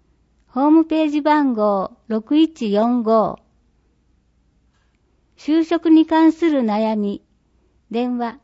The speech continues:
九三零七七二一。十二日、二十六日、各火曜日。予約制。市役所内職相談室。ホームページ番号、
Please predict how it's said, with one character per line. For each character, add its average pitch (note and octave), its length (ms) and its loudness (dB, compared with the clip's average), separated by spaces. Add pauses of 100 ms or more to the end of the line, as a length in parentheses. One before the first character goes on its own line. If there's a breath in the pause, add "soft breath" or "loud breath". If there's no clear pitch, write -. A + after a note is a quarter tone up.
(140)
九 D#4 240 -2
三 D4 400 0
零 A3 420 -4
七 A#3 300 -2
七 D4 320 2
二 A#3 360 0
一。 G#3 320 -10 (1400)
十 C#4+ 260 0
二 D4+ 160 6
日、 C#4 600 -2
二 D4+ 160 2
十 D4 200 0
六 G#3+ 300 -4
日、 G#3 540 -8
各 C4+ 320 -6
火 G#3 160 -6
曜 B3+ 280 0
日。 F3 220 -10 (1120)
予 G#3+ 100 -4
約 C4 260 -2
制。 A3+ 540 -6 (1300)
市 - 160 -10
役 D4 240 -2
所 A3 180 -4
内 B3 240 -2
職 D#4+ 240 -4
相 D#4 240 0
談 D#4 240 2
室。 - 400 -10 (1300)
ホ C4+ 220 -2
ー - 20 2
ム D#4+ 140 4
ペ D#4+ 220 0
ー - 20 -4
ジ D4+ 120 -4
番 D4 300 0
号、 G#3 380 -2